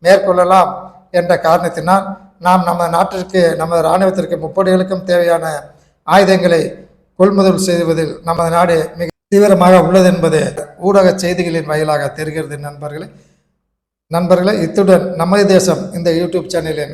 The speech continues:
வீடியோவை முடித்துக் கொள்ளலாம். நன்றி, வணக்கம். நாட்டின் மிக முக்கியமான இது போன்ற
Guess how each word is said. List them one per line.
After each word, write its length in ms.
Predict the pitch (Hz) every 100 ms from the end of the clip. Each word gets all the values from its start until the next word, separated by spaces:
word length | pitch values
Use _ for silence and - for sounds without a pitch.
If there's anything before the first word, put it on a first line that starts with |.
| 147
வீடியோவை 320 | 165 160 151
முடித்துக் 300 | 151 147 156
கொள்ளலாம். 340 | 151 151 175 214 - _ _ _ 151
நன்றி, 300 | 160 165 170 - -
வணக்கம். 360 | 151 151 165 190 - - _ _ _ _ - 185
நாட்டின் 440 | 202 208 202 170 - - - -
மிக 200 | 185 185 175
முக்கியமான 640 | 175 202 202 196 190 190 170 - 185
இது 120 | 190 165
போன்ற 300 | 185 175 175